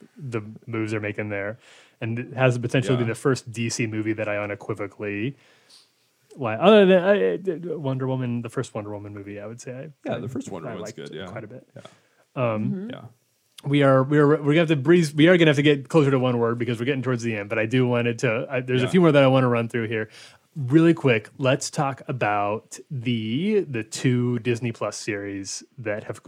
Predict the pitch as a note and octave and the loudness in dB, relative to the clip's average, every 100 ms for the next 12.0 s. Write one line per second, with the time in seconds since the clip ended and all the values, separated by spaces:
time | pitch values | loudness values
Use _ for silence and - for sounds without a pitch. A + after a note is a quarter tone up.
0 | C3+ A2 G#2 G2+ - - - G#2 G#2 A2+ | -8 -8 -6 -8 -10 -8 -6 -4 -2 0
1 | A2 A2 D3 C#3+ C#3 C3+ C3 E3 E3 E3 | 2 4 4 4 2 4 6 8 10 8
2 | C#3 C3+ B2+ - - - - - C3 B2 | 8 6 4 -2 -16 -20 -20 -6 2 4
3 | A#2+ A2 C#3+ B2 A2+ C3 C3 C3 A#2+ A2+ | 4 2 -2 -2 -2 2 4 4 4 0
4 | G#2+ G2+ G2+ G#2 G2+ _ _ - A2+ A2 | -2 -6 -6 -8 -10 _ _ -10 -6 -4
5 | G#2+ G#2 A3 G#2+ A3 G#2+ - G#2 G2+ G2+ | -4 -4 -2 -2 -2 -4 -4 -6 -6 -8
6 | - G2 F#2+ G2 G2 G2+ - - G#2+ - | -8 -8 -8 -10 -12 -16 -16 -10 -10 -8
7 | G2+ G2 G2 G2 A#2 - B2 C#3 D#3+ - | -10 -10 -12 -14 -14 -12 -12 -14 -16 -20
8 | _ _ _ B2 A2 A2 D#3+ F3 G3+ C#3+ | _ _ _ -4 -4 -4 -6 -8 -2 0
9 | A#2+ C3 C#3 C#3 C3+ B2+ A#2 A2+ - - | 4 4 4 4 4 2 2 -2 -4 -8
10 | - - - B2+ A#2 A2 G2+ G2 G2 A2 | -10 -12 0 0 2 0 0 0 -2 -2
11 | G#2+ G#2 G#2+ C3 D#3+ C#3 B2 - D#3+ G3 | -2 -2 -2 -2 -2 -2 -4 -2 -2 -2